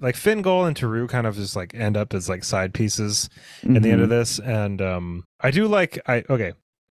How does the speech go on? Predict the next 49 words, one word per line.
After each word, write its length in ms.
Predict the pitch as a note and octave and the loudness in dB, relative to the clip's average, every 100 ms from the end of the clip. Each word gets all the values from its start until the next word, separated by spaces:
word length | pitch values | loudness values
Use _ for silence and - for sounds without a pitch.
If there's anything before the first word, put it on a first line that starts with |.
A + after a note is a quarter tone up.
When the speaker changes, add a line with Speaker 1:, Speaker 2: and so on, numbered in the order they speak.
| _ | _
Speaker 1:
this 160 | B2+ A#2 | -2 -2
is 160 | G2+ | -2
all 220 | F#2+ F2+ F2 | -4 -4 -4
over 120 | E2 | -6
the 80 | E2+ | -4
place. 300 | F2+ F2 - | -4 -4 -4
I'm 100 | A2 | -4
sorry. 320 | - E2 E2+ | -4 -6 -6
I 100 | A#2 | 0
love 200 | A2+ F2 | 0 0
you. 100 | F2 | 2
Speaker 2:
No, 80 | C#3 | 4
Speaker 1:
I 40 | G#2+ | 4
Speaker 2:
you're 80 | |
Speaker 1:
love 140 | C3+ D3 | 4 6
Speaker 2:
good. 80 | - | 6
Speaker 1:
everybody 320 | D3+ C#3 C3 | 6 4 2
listening. 500 | G2+ G2 G2+ F2+ F#2 | 0 -2 -4 -4 -4
Um, 300 | A2+ A2+ G#2 - _ | 0 0 -2 -8 _
when 300 | C#3 D#3+ D#3 | 2 2 2
Taru 420 | - D3 D3 F#3+ F#3 | 0 2 2 2 0
and 80 | |
Fingol 360 | - C#3+ A#2 A#2 | 0 0 2 0
come 240 | - A2+ | -2 -2
onto 220 | A2 G#2+ G#2 | -2 -2 -4
the 140 | G#2 | -6
State 240 | - A2 | -2 -2
of 40 | G2 | -2
the 120 | F#2 | -4
Art 180 | F2+ G2 | -2 -4
and 80 | G#2+ | -2
they're 120 | G2+ | 0
all, 60 | G2 | 0
like, 120 | G2 | -2
having 260 | G#2+ G2 F2+ | -4 -4 -4
dinner 260 | F#2 F#2+ | -4 0
and 100 | A2 G#2 | 0 0
stuff, 300 | C3 B2 C3+ | 0 0 0
and 160 | G#2 | -4
Taru 580 | - A#2 G2+ G2+ A2 A#2 | -4 -4 -2 -2 0 -2
talks 340 | - G#2+ G2+ - | -2 -4 -2 -4
to 80 | |
Byron 500 | G2 F2+ F#2 G#2 A2 | -2 -2 -2 0 -2
about 280 | A2 G#2 G2 | -2 -4 -4
the 100 | G2+ | -4
food 380 | - G#2+ G2 G2+ | -4 -2 -2 -2
that 140 | G#2+ G2 | -2 -2
Byron 400 | F2+ G2 A2 A#2 | -2 0 0 0
made, 340 | C3 C3+ | 2 0